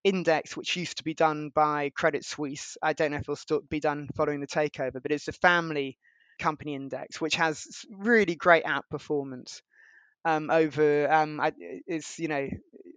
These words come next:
I, I don't know how many years they've done it before, but it's come back, you know, it, it's a significant number of years. These family-owned companies, which I think they define as over thirty percent family-owned, um, I could be wrong about that.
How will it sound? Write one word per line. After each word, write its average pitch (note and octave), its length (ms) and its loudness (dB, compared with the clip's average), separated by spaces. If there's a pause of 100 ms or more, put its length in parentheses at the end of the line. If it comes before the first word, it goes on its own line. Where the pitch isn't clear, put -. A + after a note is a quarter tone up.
(160)
I, E3 140 -2
I E3+ 100 8
don't E3+ 160 6
know D#3 80 -2
how D3+ 160 -4
many D3 140 -4
years D3+ 300 0
they've C3+ 140 -4
done C#3+ 200 -2
it G#2+ 120 -8
before, B2+ 520 -6
but C#3+ 100 -6
it's B2+ 140 0
come D3+ 160 2
back, C#3+ 140 0
you D#3 60 -4
know, C3+ 80 -2
it, C3+ 220 -2
it's F#3 340 -4
a - 20 -16
significant F#3 500 2
number D#3 240 -2
of C3+ 80 -6
years. C#3 260 -4
These D3 180 -10
family-owned D3+ 720 0
companies, C3+ 540 -12
which - 100 -10
I D3 60 -4
think C#3+ 160 -8
they C3+ 100 -6
define C#3+ 400 -4
as C3+ 140 -8
over C3+ 340 -4
thirty C#3+ 440 -6
percent D3+ 420 -6 (560)
family-owned, D#3 640 2 (100)
um, D#3 320 2
I - 60 -2
could - 200 4
be C3+ 180 -6
wrong C#3 180 -4
about C3+ 220 -8
that. C3+ 180 -4